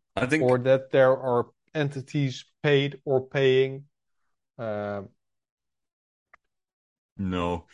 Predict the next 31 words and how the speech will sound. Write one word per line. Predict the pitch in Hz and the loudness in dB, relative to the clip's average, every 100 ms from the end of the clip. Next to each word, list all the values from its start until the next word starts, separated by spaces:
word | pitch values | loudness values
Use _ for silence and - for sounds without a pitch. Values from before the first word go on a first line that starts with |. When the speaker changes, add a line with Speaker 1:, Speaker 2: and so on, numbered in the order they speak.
| _ _ | _ _
Speaker 1:
Well, | 117 113 | -8 -4
well, | 123 135 | 0 2
I | 147 170 | 2 0
think | 180 160 123 | -6 -8 -4
what | 127 120 | -2 -2
is | 107 | -2
happening | 117 - 113 98 | -4 -2 -4 -4
is | 101 - | -6 -6
that | 107 98 98 _ _ _ _ _ | -4 -4 -4 _ _ _ _ _
we | 101 101 101 | -8 -6 -4
do | 101 98 101 | -8 -6 -2
have | 104 95 95 | 0 -2 -6
a | |
very | 85 90 92 85 | -4 -4 -2 -6
strong, | - - 87 85 87 85 76 _ _ - | -14 -8 -4 -2 -2 -6 -10 _ _ -12
uh, | 87 | -10
what | 87 87 | -8 -8
that | 92 85 87 | -8 -8 -8
Marlowe | 85 92 107 113 107 | -4 0 0 2 0
Wall | 101 107 107 98 | 0 0 0 -2
guy | 95 101 101 101 101 98 | 0 0 0 -2 -4 -6
once | 95 101 98 | -6 -4 -6
said, | - - 104 104 107 - - - - - - | -8 -6 -4 -4 -6 -12 -20 -20 -20 -20 -14
look | 104 - _ - | -14 -14 _ -2
back. | 104 101 - _ _ _ _ _ _ _ - | -2 -4 -12 _ _ _ _ _ _ _ -14
I'm, | - 85 | -10 -6
uh, | 82 | -8
feel | 82 123 | -8 -4
like | 110 82 | -4 -4
grandpa, | 90 101 113 110 78 78 - | -4 -2 -2 -4 -6 -8 -12
uh, | 95 85 | -12 -12